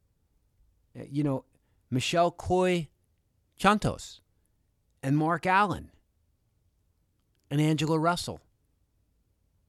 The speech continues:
and my old friend Brian Broom, who actually, like, what's funny is, like, I know some of these people. Some of the, like,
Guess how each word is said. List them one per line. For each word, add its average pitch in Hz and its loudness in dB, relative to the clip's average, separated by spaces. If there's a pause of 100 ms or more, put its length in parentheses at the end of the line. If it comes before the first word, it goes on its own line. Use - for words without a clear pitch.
(260)
and 139 0
my 147 2
old 156 2
friend 170 -2
Brian 156 0
Broom, 165 -2 (760)
who 170 0
actually, 180 0
like, 156 -4 (220)
what's 156 0
funny 226 0
is, 180 -2
like, 151 -4 (200)
I 226 4
know 233 6
some 139 2
of 95 -6
these 85 -10
people. - -12 (440)
Some 202 0
of 202 0
the, - -20 (160)
like, 185 -6